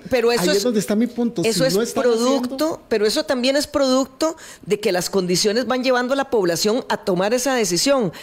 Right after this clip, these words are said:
Speaker 1: El, el, el menos malo, ¿verdad? La decisión
Speaker 2: Ujú.
Speaker 1: del menos malo. Ahora estamos ante la decisión de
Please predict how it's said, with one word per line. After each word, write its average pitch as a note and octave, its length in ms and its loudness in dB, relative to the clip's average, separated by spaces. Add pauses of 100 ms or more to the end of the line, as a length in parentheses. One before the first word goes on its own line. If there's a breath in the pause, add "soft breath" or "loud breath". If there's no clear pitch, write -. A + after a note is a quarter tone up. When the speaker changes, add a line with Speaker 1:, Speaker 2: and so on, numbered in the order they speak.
(300 loud breath)
Speaker 1:
El, G3 300 -2
el, G3+ 260 0
el G#3 140 2
menos C4+ 300 0
malo, D4+ 320 2
¿verdad? E3+ 240 0
La F#3 80 2
decisión E3+ 400 0
Speaker 2:
Ujú. A#3+ 40 0
Speaker 1:
del C4 100 0
menos B3+ 260 0
malo. C4 340 0
Ahora G3+ 340 2
estamos B3 440 -2
ante B3 240 0
la A#3+ 80 0
decisión B3 500 0
de G3+ 240 0